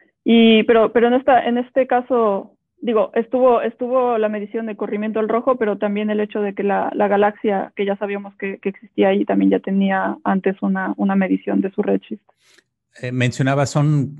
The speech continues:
Speaker 2: cuatro objetos hasta ahora que tienen esta clasificación como de muy, muy alta energía. En este caso,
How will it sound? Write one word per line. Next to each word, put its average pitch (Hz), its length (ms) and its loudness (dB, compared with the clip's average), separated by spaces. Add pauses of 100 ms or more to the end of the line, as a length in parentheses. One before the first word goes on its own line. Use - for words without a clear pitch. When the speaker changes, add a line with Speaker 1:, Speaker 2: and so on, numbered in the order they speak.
(140)
Speaker 2:
cuatro 135 500 0
objetos 117 440 -4
hasta 110 220 -4
ahora 120 460 -2
que 98 160 -8
tienen 107 360 -4
esta 104 340 -8
clasificación 101 680 -8
como 98 220 -4
de 95 120 -6
muy, 110 400 -2
muy 104 300 -4
alta 101 280 -6
energía. 95 440 -4 (420)
En 127 200 0
este 147 240 -2
caso, 139 500 -2